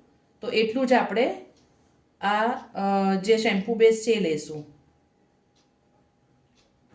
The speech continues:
જો આ એકસો બે જેવું દેખાય છે, બરાબર? તો એટલું જ આપણે અંદર શેમ્પૂ બેઝ નાખવાનું છે. હવે આપણે આ જે હન્ડ્રેડ એમ એલ,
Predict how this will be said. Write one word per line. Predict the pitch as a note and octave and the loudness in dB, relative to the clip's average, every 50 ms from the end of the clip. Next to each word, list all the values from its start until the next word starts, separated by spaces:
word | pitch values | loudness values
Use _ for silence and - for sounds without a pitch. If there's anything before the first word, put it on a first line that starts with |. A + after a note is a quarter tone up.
| - - _ _ _ _ _ _ _ _ _ _ _ _ _ _ _ - | -20 -20 _ _ _ _ _ _ _ _ _ _ _ _ _ _ _ -8
જો | - F3 D3 A#2+ - - - - | -6 -4 -4 -4 -8 -14 -8 -6
આ | E3+ F3 | -2 -2
એકસો | F3+ F3+ - - A3+ | -2 -2 -2 -2 -2
બે | G#3 G#3 G#3+ G#3+ | -2 0 0 0
જેવું | G#3 G#3+ A3 G#3+ A3 | 2 2 0 2 4
દેખાય | A3 A3+ A3 A3 G#3+ A3 G3 | 4 4 4 4 0 -2 -2
છે, | - F3 | -2 -2
બરાબર? | E3+ G3 A#3+ C4+ C#4+ D4 C#4+ - - - - _ _ _ | -2 -2 -2 -2 -2 -4 -6 -10 -16 -20 -20 _ _ _
તો | A3+ - | -6 2
એટલું | - A3+ A3+ A3 A#3+ C4 D4+ C#4+ | 4 4 4 4 4 0 2 2
જ | C4+ | 2
આપણે | C4 A#3 - A#3 A#3 A#3 | 2 2 2 4 4 4
અંદર | A3+ G#3 F#3+ F3+ F#3+ A3+ D#4 G#4+ - - - - _ _ | 4 4 2 2 2 0 0 0 -4 -10 -18 -20 _ _
શેમ્પૂ | - - A3+ A3 A3 G#3+ A#3 B3 | -4 -2 -2 -2 0 0 -2 4
બેઝ | G#3 A#3 A3+ A3+ - | 8 8 8 8 8
નાખવાનું | G#3+ G3 F3+ F3+ - F3+ F3 D#3+ D3+ D3+ D3+ D3 | 2 -2 -2 -4 -4 -6 -6 -4 -4 -6 -8 -6
છે. | - A#3 D4 - - - - _ _ _ _ _ _ _ _ _ _ _ _ _ _ _ _ _ - | -4 -4 -4 -4 -8 -14 -20 _ _ _ _ _ _ _ _ _ _ _ _ _ _ _ _ _ -12
હવે | F#3 F#3 B3 | -4 0 0
આપણે | C4 B3 B3 C4+ C#4 | 0 0 0 0 2
આ | C4+ C4+ | 2 2
જે | C4 C4+ | 2 0
હન્ડ્રેડ | B3+ A3 G#3+ G#3 G#3+ A3+ B3 B3 | -2 -2 -2 2 4 4 4 4
એમ | B3+ B3 A#3+ | 4 4 4
એલ, | B3 B3 | 4 2